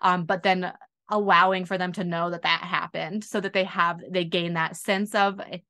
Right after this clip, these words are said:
that there can be times that I like a food and times that I don't like a food. So I'm willing to try new things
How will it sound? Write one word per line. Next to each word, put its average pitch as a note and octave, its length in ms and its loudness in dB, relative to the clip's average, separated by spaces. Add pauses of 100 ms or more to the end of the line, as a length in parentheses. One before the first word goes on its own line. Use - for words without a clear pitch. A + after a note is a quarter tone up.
(320)
that - 220 2
there F#3+ 160 0
can A#3 140 -2
be G3 120 -4
times F#3 380 -2
that F3+ 100 0
I E3 100 0
like F3 240 0
a A#3+ 60 -4
food A#3+ 340 -8 (220)
and F#3 120 0
times F3 340 0
that E3 100 0
I D#3+ 60 -2
don't E3 220 -4
like E3 200 -2
a E3 80 -4
food. E3 340 -4 (140)
So - 120 0
I'm F#3+ 180 4
willing G3+ 440 4
to F3 100 -6
try E3 680 4 (140)
new F#3+ 300 0
things F3+ 580 -2